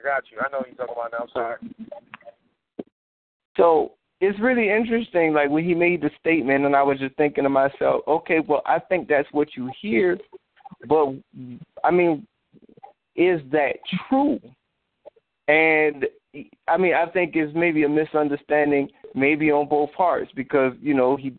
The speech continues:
Speaker 2: he said that every time Trump talks about African American, he associates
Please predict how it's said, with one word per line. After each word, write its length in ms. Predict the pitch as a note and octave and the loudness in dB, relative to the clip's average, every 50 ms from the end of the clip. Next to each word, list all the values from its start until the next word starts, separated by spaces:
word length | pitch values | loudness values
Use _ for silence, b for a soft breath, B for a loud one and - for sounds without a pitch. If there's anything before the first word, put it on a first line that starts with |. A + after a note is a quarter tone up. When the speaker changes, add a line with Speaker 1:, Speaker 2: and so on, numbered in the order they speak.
| - | -14
Speaker 2:
he 340 | - C#3+ C#3+ D#3 D#3 D3+ C#3+ - | -12 -10 -6 -4 -4 -4 -4 0
said 240 | - D3 C#3+ C#3 C#3 - | 2 2 2 2 2 0
that 200 | C3 A2+ - - | -2 0 0 0
every 280 | C#3 C#3 C3+ C#3+ C#3 | 0 0 0 -2 -4
time 440 | C3+ - - C#3 C3+ C3+ C3 B2+ B2 - - | -4 -2 0 2 2 2 2 0 -2 -4 -2
Trump 260 | D#3 C#3 A#2 - - _ - | -2 -2 -2 -2 -8 _ -2
talks 380 | F#3+ G3 G#3 - - - - _ _ _ - | 0 0 0 0 -4 -8 -16 _ _ _ -4
about 440 | C3+ B2+ B2 C#3+ C3 A#2+ G#2 - - - | -4 -2 0 2 2 2 0 0 -2 -2
African 420 | C3 C3 B2+ B2+ A#2 - B2 B2 | 0 0 -2 -4 -8 -6 -4 -2
American, 460 | B2 A#2+ B2 A#2+ A#2+ A#2+ - B2+ A#2+ | 0 2 4 4 2 2 0 -2 -4
he 220 | B2 C3 B2+ A#2+ A2+ | -4 -2 -2 -2 -2
associates 600 | A2+ - - C3 B2+ B2 - - B2+ A#2 A2+ | -2 0 2 2 2 2 0 -2 -4 -4 -4